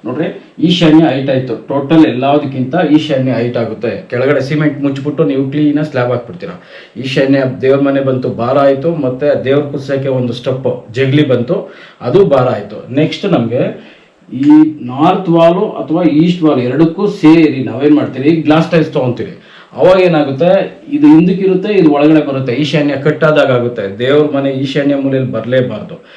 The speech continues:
ಈಶಾನ್ಯ ಬಿಟ್ಟು ಬೇರೆ ಎಲ್ಲಿ ಮಾಡ್ಬೋದಪ್ಪ ಅಂದ್ರೆ, ಪೂರ್ವದಲ್ಲೇ ನೋಡ್ರಿ,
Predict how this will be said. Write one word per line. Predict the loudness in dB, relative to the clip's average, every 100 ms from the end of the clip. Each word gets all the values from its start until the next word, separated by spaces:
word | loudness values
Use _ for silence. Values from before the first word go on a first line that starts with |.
| -20 -12
ಈಶಾನ್ಯ | -8 2 2 4
ಬಿಟ್ಟು | 0 -4 0
ಬೇರೆ | 2
ಎಲ್ಲಿ | 2 2 2
ಮಾಡ್ಬೋದಪ್ಪ | 0 0 -4 -4 -10
ಅಂದ್ರೆ, | -8 -6 -6 -8 -20 _ -4
ಪೂರ್ವದಲ್ಲೇ | 0 0 0 0 0
ನೋಡ್ರಿ, | -2 -6 -10